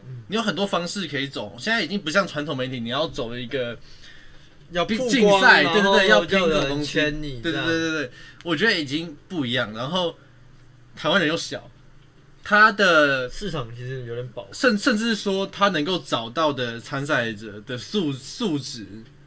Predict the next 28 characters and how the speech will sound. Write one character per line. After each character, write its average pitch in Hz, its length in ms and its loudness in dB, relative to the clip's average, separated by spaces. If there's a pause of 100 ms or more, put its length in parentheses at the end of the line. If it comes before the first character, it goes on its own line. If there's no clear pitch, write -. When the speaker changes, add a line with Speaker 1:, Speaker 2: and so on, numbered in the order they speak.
(460)
Speaker 2:
假 170 80 0
如 214 60 4
我 196 40 2
们 156 80 -2
今 143 80 -2
天 175 80 0
要 175 80 2
塞 170 200 2
满 139 140 -4
一 160 60 -4
百 107 220 -2
人 101 180 -10
好 107 200 -12
了， 120 80 -14
Speaker 1:
嗯。 - 60 -18 (720)
Speaker 2:
到 226 140 2
底 165 80 0
有 131 100 2
多 156 240 0
少 139 220 2
的 131 100 -2
一 160 80 0
百 139 160 2
人 120 180 -2
是 135 560 -6
我 123 120 -10
觉 123 160 -4
得， 117 340 -4